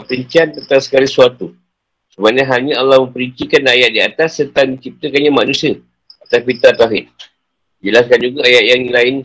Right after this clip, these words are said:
hal tersebut agar ditadabur oleh manusia untuk mereka kembali pada kebenaran dan berpaling dari kebatilan. Abang tu dia, dia cerita atau dia kupas kan?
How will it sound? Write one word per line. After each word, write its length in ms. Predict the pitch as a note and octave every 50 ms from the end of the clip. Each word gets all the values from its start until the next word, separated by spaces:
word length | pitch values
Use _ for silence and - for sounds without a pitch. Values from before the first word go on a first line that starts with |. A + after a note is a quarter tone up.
| B2+
hal 160 | B2 A#2+ A#2+
tersebut 420 | A#2+ A2+ - - A2+ - D#3 C3+ - -
agar 160 | A#2+ A#2+ B2
ditadabur 800 | B2 B2 A#2 - B2 A#2 A#2 A#2 A#2+ A#2 B2 C#3 B2+ - - - _ _ _ _ _ _ _ _ _ -
oleh 180 | F#2+ G2+ A2+
manusia 460 | A2 A2 F2+ G2 G#2+ G#2+ - D3+ D#3 D3+
untuk 260 | D3 - - - -
mereka 300 | A#2+ B2 A#2+ A#2+ - -
kembali 480 | - C3+ B2 C3+ C#3+ D3 C3+ - -
pada 180 | - - G2+ G2+ G2+
kebenaran 460 | - G#2+ G2+ G#2+ A2 G#2+ G2 F2 - - _ _ _ _ _ _ _ _ _ _ -
dan 60 | G2+ G#2
berpaling 480 | A2+ A2 G2+ - B2 C3 D3 C3 A#2
dari 160 | G#2+ G#2 G#2
kebatilan. 520 | - G2+ G2+ G2+ G2 F#2+ G2 F2 E2+ D2+ - _ _ - _ _ _ _ _ _ _ _ _ _ _ _ _ _ _ _ _ _ _ _ _ _ _ _ _ _ _ _ _ _ _ _ _ _ -
Abang 320 | F2+ F#2 F#2 F#2 G#2+ A2 A2
tu 120 | - C#3 C3+
dia, 120 | C3 C3
dia 360 | B2+ - - B2+ C3 C3 B2+
cerita 380 | B2 - C3+ C#3 C#3+ D3 - A#2+ G2
atau 160 | F#2+ G2 A2
dia 120 | A2+ A#2 A#2+ B2+
kupas 320 | C3+ - - A#2+ A2 G#2+ -
kan? 200 | F2+ D#2 -